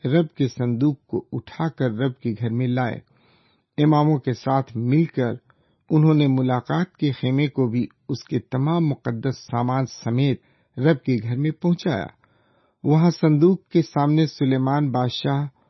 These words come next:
اور باقی تمام جمع شدہ اسرائیلیوں نے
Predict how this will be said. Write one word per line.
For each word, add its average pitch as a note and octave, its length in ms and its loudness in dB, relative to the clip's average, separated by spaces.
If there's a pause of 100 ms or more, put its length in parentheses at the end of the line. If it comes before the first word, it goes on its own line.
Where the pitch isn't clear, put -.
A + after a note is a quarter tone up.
(160)
اور C#3 260 0
باقی C3 440 0
تمام C#3 440 0 (400)
جمع C#3+ 340 0
شدہ B2+ 300 -2 (160)
اسرائیلیوں C3 640 -2
نے B2 140 -2